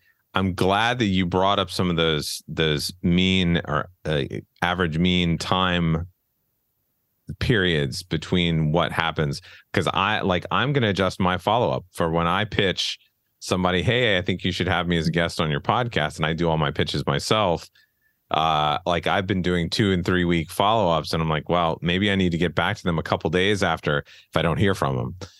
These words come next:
Um, because it's, I, I get it. It, it moves quickly. And, <clears throat> um,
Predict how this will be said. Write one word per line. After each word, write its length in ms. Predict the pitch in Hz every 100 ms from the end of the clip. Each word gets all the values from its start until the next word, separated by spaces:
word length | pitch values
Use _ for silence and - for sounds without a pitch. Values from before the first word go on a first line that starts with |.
| _ -
Um, 640 | - 71 69 67 67 69 - -
because 500 | 76 78 92 80 73
it's, 360 | 85 - - - -
I, 300 | 73 78 -
I 40 | 80
get 240 | 80 95
it. 160 | 73 73
It, 180 | 69
it 160 | 71 73
moves 280 | 76 80 -
quickly. 420 | 104 101 73 69 - _ _ _
And, 440 | 95 90 90 87 - _ _
<clears throat> 420 | 202 - 226 -
um, 840 | 135 - 104 101 95 90 82 82